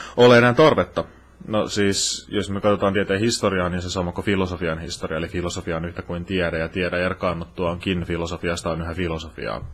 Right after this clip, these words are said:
niin, äh, sen takia se on vähän vaikea kysymys sanoa, että mi-, mistä, mistä on kyse ja onko se oikeastaan kuollut.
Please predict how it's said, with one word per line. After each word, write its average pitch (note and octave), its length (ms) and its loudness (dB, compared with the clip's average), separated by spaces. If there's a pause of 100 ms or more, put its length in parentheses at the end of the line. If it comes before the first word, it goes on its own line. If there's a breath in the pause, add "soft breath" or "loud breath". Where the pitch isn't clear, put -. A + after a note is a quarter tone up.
niin, D#2+ 280 -12
äh, - 60 -10 (260)
sen F2 220 -6
takia F2 260 -4
se F2 80 -4
on E2+ 60 -2
vähän E2+ 180 -4
vaikea E2+ 300 -2
kysymys E2+ 380 -6
sanoa, E2+ 400 0 (160)
että F#2 240 -8
mi-, E2+ 160 -8
mistä, E2+ 520 -6
mistä G2+ 320 -2
on F2+ 100 -2
kyse F#2+ 300 -2
ja E2 260 -2 (560 loud breath)
onko F2 300 -2
se F2+ 100 -2
oikeastaan F2+ 460 -2
kuollut. F2+ 600 -2